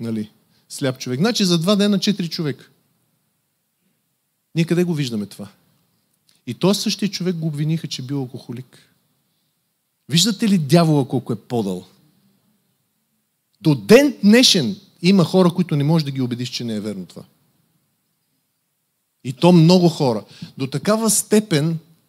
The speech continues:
дявол успява да очерни служение и служители и да събаря служение по този начин.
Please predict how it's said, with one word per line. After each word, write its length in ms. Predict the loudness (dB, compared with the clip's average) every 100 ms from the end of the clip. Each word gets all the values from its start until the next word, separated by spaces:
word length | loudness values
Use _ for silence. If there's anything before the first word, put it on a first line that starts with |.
| -6
дявол 320 | 2 4 4 2
успява 400 | 2 2 2 2
да 120 | 0
очерни 480 | -2 2 2 2 -2
служение 520 | -2 -2 0 0 -2
и 40 |
служители 640 | -4 -6 -2 -2 -4 -8 -10 _ _ _ _ _ _ _ _ _ _ _ _ _ _ _ _ _ _ _ _ _ _ _ _ _ _ _ _ _ _ _ _ _ _ _ _ _
и 80 | -2
да 120 | 0
събаря 420 | 0 0 0 0 0
служение 460 | -4 -6 -4 -4
по 120 | -6
този 240 | -10 -8 -6
начин. 320 | -6 -10